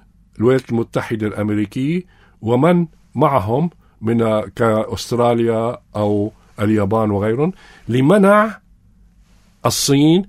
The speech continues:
من احتلال أو ت-، أو إقامة أو ب-، البدء باحتلال تايوان، وإشعار للصين أنه احتلال تايوان سيواجه بكس-، ب-، بموقف صلب من هذه الدول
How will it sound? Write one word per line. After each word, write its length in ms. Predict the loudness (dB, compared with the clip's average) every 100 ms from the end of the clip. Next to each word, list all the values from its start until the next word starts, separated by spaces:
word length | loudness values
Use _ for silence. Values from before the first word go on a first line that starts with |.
| -10 0
من 360 | 2 4 2 -6 _ -20 -20 -20 -14
احتلال 640 | -14 -2 0 2 2 0 -2 -8 -20 -20 -20 -2
أو 120 | 0 0
ت-، 140 | -2
أو 460 | 0 2 2 -4 -12
إقامة 480 | -16 -4 0 2 0 -4 -4
أو 140 | 0 0
ب-، 260 | -2 -4
البدء 540 | -2 -2 0 2 2 0
باحتلال 800 | -6 -8 -4 0 2 2 0 -4 -12 -20 _ -6
تايوان، 540 | 0 2 2 0 -2 -6 -16 _ -4
وإشعار 680 | -2 2 2 4 4 2 0
للصين 560 | -2 -4 -2 -2 -4 -8 -20 _ -8
أنه 300 | -2 0 -2
احتلال 600 | -4 -6 0 0 0 -2 -8 _ _ _ -2
تايوان 640 | 0 2 2 2 0 -4 -8
سيواجه 880 | -6 -2 2 4 4 4 2 0 -2
بكس-، 580 | -4 -2 -2 -4 -6 -6
ب-، 400 | -4 -2 -2 -4
بموقف 720 | -4 -2 2 4 4 2 -4
صلب 440 | -2 0 2 0 -2
من 180 | -2
هذه 360 | 0 0 0 -2
الدول 460 | -2 0 2 0